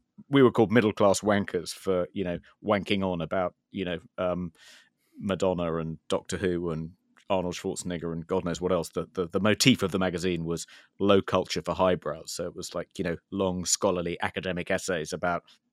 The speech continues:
people like Madonna and Schwarzenegger. Um, so, um, Middle Class Wankers was a cartoon strip he did for the Modern Review. It was very funny. Uh,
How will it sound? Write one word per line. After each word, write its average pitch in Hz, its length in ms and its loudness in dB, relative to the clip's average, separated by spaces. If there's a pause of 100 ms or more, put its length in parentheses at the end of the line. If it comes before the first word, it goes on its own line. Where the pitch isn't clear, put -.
(160)
people 87 320 -2
like 85 280 -2
Madonna 85 500 -6 (100)
and 82 100 -8
Schwarzenegger. - 960 -8
Um, 117 320 8
so, 120 480 12
um, 123 380 10
Middle 147 160 12
Class - 200 8
Wankers 107 280 4
was 87 80 -4
a 82 40 -6
cartoon 98 400 2
strip 95 320 0 (360)
he 98 140 -4
did 90 280 0
for 92 140 0
the 87 300 0
Modern 92 220 0
Review. 95 240 0
It - 40 0
was - 80 -8
very 92 180 0
funny. 95 420 0 (480)
Uh, 113 240 10